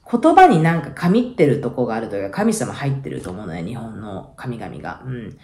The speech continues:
だから、あのー、発言とか気をつけた方がいいってことも今ちょっと来ちゃったんだけど、うん、直感で。なんかその、そういうつもりで言っ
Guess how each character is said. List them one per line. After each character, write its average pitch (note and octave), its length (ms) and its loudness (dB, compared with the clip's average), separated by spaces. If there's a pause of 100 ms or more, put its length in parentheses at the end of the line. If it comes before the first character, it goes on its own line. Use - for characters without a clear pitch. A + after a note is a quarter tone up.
(380)
だ C#4+ 100 2
か B3+ 120 8
ら、 C#3+ 220 4 (680)
あ E3+ 240 2
の D#3+ 1300 2
ー、 - 40 -20 (300)
発 G#3+ 340 -4
言 E4 260 2
と A#3+ 100 4
か B2+ 180 2
気 D#3+ 160 -4
を D#3+ 80 0
つ D#3+ 120 -8
け F3 120 -2
た B2 100 -2
方 B2 60 -2
が G#2 100 -4
い C#3 140 -2
い - 40 -6
っ - 20 -14
て B2 80 -4
こ B2+ 160 -6
と C3 120 -2
も A2 120 -4
今 A2 180 -8
ち - 120 -12
ょ C3 60 -2
っ - 100 -8
と F#2 80 -8
来 - 100 -14
ち - 100 -6
ゃ C#3 40 -2
っ C3+ 80 -8
た G2 100 -8
ん E2+ 60 -8
だ D#2 80 -8
け F2+ 100 -8
ど、 G2 360 -6
う - 20 -6
ん、 G2 400 -10
直 A2+ 100 -10
感 F#2 300 -10
で。 F2+ 300 -6
な C4 160 2
ん - 20 -8
か - 140 4
そ C3+ 140 0
の、 G#2+ 360 -4
そ C#4+ 200 4
う - 20 4
い D#4+ 40 2
う D4 40 -2
つ F4+ 100 0
も F4 80 4
り E4+ 80 2
で D4+ 160 0
言 - 0 -
っ - 40 -8